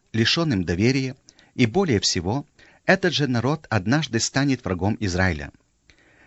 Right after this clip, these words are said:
Народ покаялся, город был помилован. Позже Израиль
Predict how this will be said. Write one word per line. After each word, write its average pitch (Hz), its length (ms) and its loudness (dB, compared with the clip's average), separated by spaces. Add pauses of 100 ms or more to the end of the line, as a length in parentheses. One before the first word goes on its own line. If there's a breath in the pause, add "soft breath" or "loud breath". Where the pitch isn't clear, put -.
(160 soft breath)
Народ 104 340 2
покаялся, 147 640 -4 (240)
город 127 400 2
был 170 240 0
помилован. 90 600 -2 (600 soft breath)
Позже 165 360 0
Израиль 110 600 -2